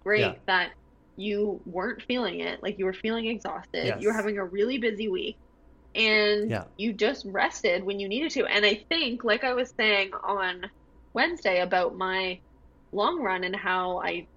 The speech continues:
Speaker 1: put it off over the weekend and took three days
Speaker 2: Mm-hmm.
Speaker 1: to rest and then went and did it and, like, thoroughly enjoyed
Speaker 2: Loved
Speaker 1: it and
Speaker 2: it.
Speaker 1: loved it.
Speaker 2: Yeah.
Speaker 1: I think that,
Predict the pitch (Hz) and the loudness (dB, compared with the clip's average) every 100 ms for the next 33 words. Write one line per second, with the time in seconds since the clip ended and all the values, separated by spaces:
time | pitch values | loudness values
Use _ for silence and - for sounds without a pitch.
0 | - - - - 190 180 185 220 196 175 | -20 -20 -12 -4 2 4 2 0 -4 -4
1 | 170 311 226 190 180 180 - 202 - - | -4 -2 0 0 -2 -8 -6 -6 -6 -6
2 | 208 196 175 190 180 117 120 208 180 269 | -4 0 0 0 -2 -2 -4 -2 2 4
3 | 190 214 - 190 180 185 190 196 185 185 | 4 0 -6 -6 -4 -2 0 0 -2 -2
4 | 208 196 - 185 180 170 - - - - | 2 2 2 -6 -6 -8 -10 -20 -20 -20
5 | - - 190 208 190 185 175 170 170 196 | -18 -8 -2 0 0 -2 -6 -4 0 2
6 | 120 131 120 95 92 92 269 90 - - | 6 4 4 -2 0 2 2 0 -4 -6
7 | - - 196 233 302 277 262 226 196 | -8 -2 2 2 2 -2 2 4 4